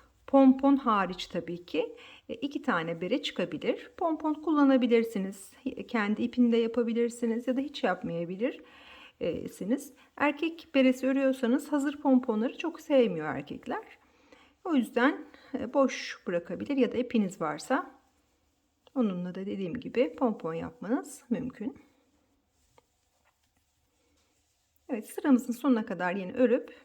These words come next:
geliyorum. Evet, yine birleştirme noktamıza geldik. Bu renkle devam ediyorum. Şöyle göstereyim tepedeki.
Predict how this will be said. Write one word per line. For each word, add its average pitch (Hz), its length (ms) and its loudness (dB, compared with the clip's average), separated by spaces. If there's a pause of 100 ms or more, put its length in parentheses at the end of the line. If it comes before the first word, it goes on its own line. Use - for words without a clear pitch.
(260)
geliyorum. - 420 -10 (2250)
Evet, 254 220 -4
yine 269 200 2
birleştirme 233 600 -2
noktamıza 160 540 -10
geldik. 240 800 -4 (1080)
Bu 359 60 -6
renkle 233 380 0
devam 247 380 2
ediyorum. 247 560 0 (2250)
Şöyle 277 320 -4
göstereyim 226 640 -2
tepedeki. - 600 -12